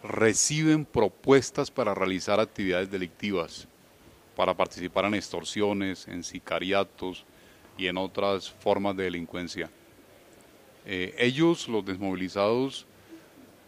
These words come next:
residen en las localidades más grandes de la ciudad.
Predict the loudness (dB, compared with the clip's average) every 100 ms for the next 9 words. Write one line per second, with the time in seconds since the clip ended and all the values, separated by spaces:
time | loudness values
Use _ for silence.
0 | -18 0 0 4 6 6 4 2 0 -2
1 | 0 -2 -2 -4 2 2 2 -2 -4 -4
2 | -4 0 2 0